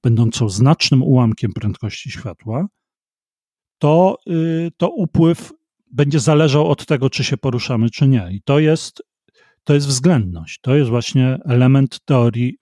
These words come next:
względności. W tym przypadku względność dotyczy upływu czasu i jest to absolutnie rewolucyjne, ym, no, pojęcie, spojrzenie na zagadnienie czasu, który, tak jak powiedziałeś wcześniej,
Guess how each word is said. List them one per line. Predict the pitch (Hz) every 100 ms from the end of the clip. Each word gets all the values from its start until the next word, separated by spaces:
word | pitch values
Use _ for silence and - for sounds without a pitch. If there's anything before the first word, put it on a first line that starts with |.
| -
względności. | 98 131 123 110 117 110 -
W | 160
tym | 185
przypadku | - - 147 - 156
względność | 113 135 139 147 135
dotyczy | 120 - 123 -
upływu | 123 - 127 107
czasu | 110 113 98 - 143 - _ _ _ _
i | 170
jest | 160 147 -
to | 170
absolutnie | - - 160 214 - 151
rewolucyjne, | 143 127 139 - - 147 113 107 117 151 - _ _ _ _ _ _ _
ym, | 135 117 113 110 110 110 110 110 104 101 - - - - _ _ _ _ _ _ - - _ _ _ _ _ _ _ - 247 220 -
no, | 202 131 143 165 170 190
pojęcie, | - 165 151 131 - -
spojrzenie | - - 160 131 127 131
na | 143
zagadnienie | 135 156 156 175 190
czasu, | 247 220 -
który, | - 131 123
tak | 139
jak | 139 -
powiedziałeś | 139 117 123
wcześniej, | - - 180 147 - 131 113 147